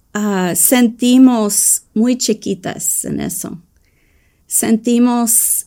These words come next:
que nuestra vida es muy chiquita. Como Esther, "Yo no soy nada.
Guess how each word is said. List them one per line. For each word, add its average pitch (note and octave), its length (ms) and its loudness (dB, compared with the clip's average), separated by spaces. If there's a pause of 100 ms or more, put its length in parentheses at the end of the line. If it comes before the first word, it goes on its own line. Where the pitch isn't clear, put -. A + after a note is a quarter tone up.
(180)
que G#3 180 2
nuestra G#3+ 540 0
vida G3+ 480 -2
es - 320 -6
muy F#3+ 220 -2
chiquita. - 680 -10 (1200)
Como G#3 400 4
Esther, F#3+ 600 2 (480)
"Yo G#3 300 -4
no B3+ 160 2
soy B3 260 0
nada. A3 580 -2